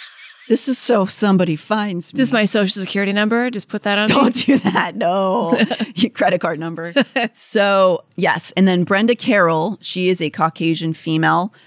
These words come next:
Speaker 1: blonde hair, hazel eyes. Carol has a tattoo of a flower on the top of her wrist and multiple star tattoos on the back of her hand. She also tends to have a very prominently darkened eyebrows in all of her pictures. She has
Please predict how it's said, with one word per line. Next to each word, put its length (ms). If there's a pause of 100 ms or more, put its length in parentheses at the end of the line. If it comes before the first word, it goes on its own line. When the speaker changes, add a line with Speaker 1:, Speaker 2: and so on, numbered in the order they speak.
(140)
Speaker 1:
blonde 260
hair, 240
hazel 360
eyes. 560 (600)
Carol 300
has 180
a 40
tattoo 460
of 80
a 80
flower 560
on 140
the 80
top 260
of 120
her 140
wrist 320
and 120
multiple 400
star 320
tattoos 440
on 60
the 80
back 240
of 60
her 100
hand. 640 (240)
She 180
also 460
tends 460
to 120
have 180
a 60
very 840
prominently 640
darkened 720
eyebrows 640
in 80
all 140
of 100
her 100
pictures. 560 (540)
She 200
has 320